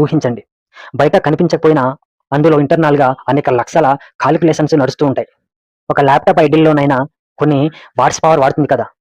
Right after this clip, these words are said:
అలాగే మన మెదడు కూడా ఒక సెకండ్ కూడా ఆగదు. మీరు నిద్రలో ఉన్నా అది పనిచేస్తూనే ఉంటుంది. డ్రీమ్స్ తయారవుతూ ఉంటాయి, శరీరాన్ని రిపేర్ చేస్తూ ఉంటుంది, మెమొరీని స్టోర్ చేస్తుంది. ఉదాహరణకు ఒక ఇంటెలిజెంట్ సీసీటీవీ లాగా ఇది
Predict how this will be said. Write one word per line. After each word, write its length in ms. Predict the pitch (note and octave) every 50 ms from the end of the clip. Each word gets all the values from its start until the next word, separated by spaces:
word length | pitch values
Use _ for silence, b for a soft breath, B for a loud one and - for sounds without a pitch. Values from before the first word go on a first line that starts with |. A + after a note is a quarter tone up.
| _ - B2
అలాగే 220 | C3 F3 F3+ F3+ E3+
మన 80 | D#3 D3+ C#3 C#3
మెదడు 200 | C3 D#3 D3+ -
కూడా 140 | D#3 C3+ A#2+ B2 - _ _ - B2+
ఒక 80 | - C#3 -
సెకండ్ 200 | - - E3+ D#3+ C#3
కూడా 100 | D3+ B2+ B2
ఆగదు. 160 | B2 A#2+ A2+ - _ _ _ _ _ - D#3
మీరు 140 | E3+ F3+ E3+ D3+
నిద్రలో 280 | C#3+ C3+ E3 F3+ F3 E3 D3+
ఉన్నా 140 | D3 C#3 C3 B2+
అది 100 | B2+ C#3+ - C3+
పనిచేస్తూనే 400 | C3+ C3 C#3+ C3+ - D3+ D3 C#3 B2
ఉంటుంది. 200 | A2 - _ _ _ _ _ _ _ _ _ - B2+
డ్రీమ్స్ 260 | A#2+ D#3 F3+ E3 - - -
తయారవుతూ 280 | D3+ C#3+ C#3+ C#3 - C#3+ C3+
ఉంటాయి, 180 | - B2+ - _ _ _ _ _ _ _ _ _ _ _ _ _ _ -
శరీరాన్ని 400 | C#3+ D#3+ F3+ F3 E3 D#3+ D#3+ C#3+ C3+
రిపేర్ 200 | C3 - D#3+ - D3+
చేస్తూ 180 | D3 - - C3+
ఉంటుంది, 240 | A#2+ B2 A#2+ A#2+ - _ _ _ _ _ _ -
మెమొరీని 400 | C#3 C#3+ D3+ F3+ F3+ E3+ E3 D3+ C#3
స్టోర్ 200 | - C#3+ D3 C#3+ -
చేస్తుంది. 340 | C3 - - - A2 A2 - _ _ _ _ _ _ _ _ - C#3+
ఉదాహరణకు 460 | F3 F#3 G3+ G#3+ G3 F#3 D3+ C#3+ C3+ D#3 E3 - _ _ _ - C#3
ఒక 80 | - D#3 D3 C#3
ఇంటెలిజెంట్ 460 | C3 F3+ F3+ D#3+ D3 D#3 C#3+ C#3 - - _ _ _ _ -
సీసీటీవీ 500 | - F3 E3+ - F3 E3 - D#3 C#3 C#3+ C3
లాగా 160 | A#2 A#2 B2 - _ _ _ _ _ _ _ -
ఇది 180 | D3+ C#3 D3 C#3+